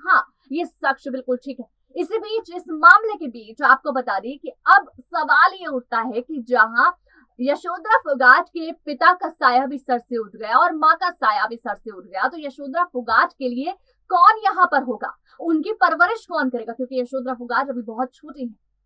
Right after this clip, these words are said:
तो यहाँ पर सवा-, ससुराल वालों का जो है बयान आ रहा है, उनका बयान ये आ रहा है कि बेटी यशोधरा फोगाट की जो परवरिश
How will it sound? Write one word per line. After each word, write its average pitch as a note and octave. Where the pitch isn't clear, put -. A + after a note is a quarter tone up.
तो B3
यहाँ B3
पर D#4+
सवा-, A#3+
ससुराल C#4+
वालों D4
का F4
जो C4
है C4
बयान A3
आ F#3
रहा F#3
है, -
उनका E4
बयान D#4
ये D#4+
आ C#4
रहा C4
है C#4
कि E4
बेटी C#4+
यशोधरा D4
फोगाट C4+
की D4+
जो C#4
परवरिश C4